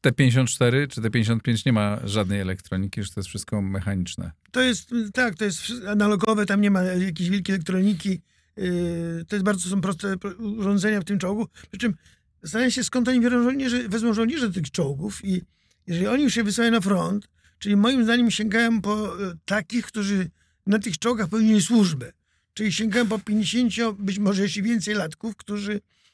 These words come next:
Speaker 2: będą w wojsku tymi czołgami się posługiwali. Y, bo ci ludzie w tej chwili dobiegają pięćdziesiątki, sześćdziesiątki.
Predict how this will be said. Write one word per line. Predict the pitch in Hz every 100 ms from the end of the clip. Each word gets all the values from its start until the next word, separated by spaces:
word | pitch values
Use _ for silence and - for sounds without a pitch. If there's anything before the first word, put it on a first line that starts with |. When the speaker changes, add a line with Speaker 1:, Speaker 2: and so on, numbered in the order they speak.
| _
Speaker 2:
będą | 185 220 196
w | 190
wojsku | 220 165 226
tymi | 208 208
czołgami | 208 208 196
się | 196
posługiwali. | 160 196 180 147 127 127 _ _ _ _ -
Y, | 170 165
bo | 170 180 185 180 180
ci | 160 208
ludzie | 196 196
w |
tej | 160 156
chwili | 196 190 165 - - _
dobiegają | 202 196 196 202 180
pięćdziesiątki, | 175 180 202 196 -
sześćdziesiątki. | 151 170 175 208 180 -